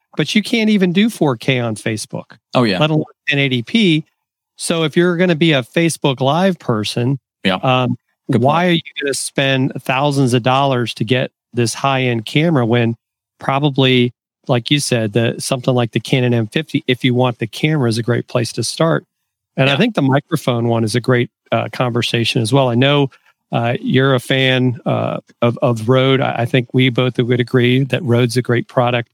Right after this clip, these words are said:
Speaker 2: Yeah.
Speaker 1: Uh, in fact, we were gonna put the wireless Go's in the carousel, but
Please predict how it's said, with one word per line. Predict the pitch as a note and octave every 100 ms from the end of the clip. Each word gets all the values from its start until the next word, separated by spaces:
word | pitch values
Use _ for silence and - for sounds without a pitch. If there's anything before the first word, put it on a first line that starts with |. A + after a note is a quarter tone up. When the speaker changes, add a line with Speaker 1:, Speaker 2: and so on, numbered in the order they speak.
| -
Speaker 2:
Yeah. | G2 G#2 -
Speaker 1:
Uh, | B2+ A#2
in | - _ -
fact, | D3 B2+ _ _ _ -
we | D3
were |
gonna | C#3 A3+
put | D#3+ E3+
the | C#3
wireless | C3+ C#3+ C#3 B2+ -
Go's | - C#3 D3+ B2+
in | B2
the | A#2+
carousel, | - E3 F#3 - B2
but | A#2